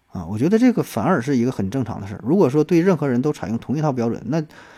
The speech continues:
那这个人他就是有病，对吧？所以那些，咱说很多时候这个双标是很正常的，不，不是说正常吧，这是，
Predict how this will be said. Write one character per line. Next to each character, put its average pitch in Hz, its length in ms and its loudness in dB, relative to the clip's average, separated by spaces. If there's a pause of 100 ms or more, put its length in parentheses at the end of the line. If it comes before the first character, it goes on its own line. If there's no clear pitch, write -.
(460)
那 135 100 -4
这 196 120 4
个 147 80 4
人 123 140 2
他 156 80 4
就 127 100 0
是 113 120 -2
有 110 100 0
病， 101 220 -8 (760)
对 101 80 -12
吧？ 113 80 -12
所 147 140 -6
以 180 60 2
那 185 120 4
些， 175 120 -2 (640)
咱 143 160 -2
说 165 120 0
很 127 140 2
多 135 100 4
时 135 60 -2
候 143 80 0
这 147 80 0
个 135 60 -2
双 143 220 -2
标 123 160 2
是 156 140 0
很 95 220 -4
正 139 160 -2
常 - 160 -12
的， 113 80 -18 (300)
不， 143 140 2
不 175 120 4
是 208 60 10
说 202 100 12
正 220 180 8
常 104 120 2
吧， 120 100 0
这 170 120 0
是， 190 220 0